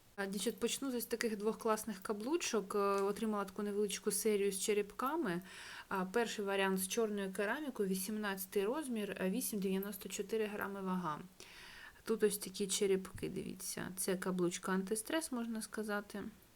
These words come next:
Вони ось так рухомі. Хоча це така, можна сказати, більш брутальна серія, але виглядає дуже цікаво. І навіть непомітно, що це черепа, якщо не придивлятись.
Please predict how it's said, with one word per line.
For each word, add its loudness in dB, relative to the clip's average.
Вони -4
ось -10
так -10
рухомі. -2
Хоча 6
це 4
така, 2
можна 0
сказати, 2
більш 4
брутальна 4
серія, 4
але 4
виглядає 2
дуже 2
цікаво. 2
І 0
навіть 2
непомітно, -2
що -6
це -6
черепа, 0
якщо 0
не 2
придивлятись. -2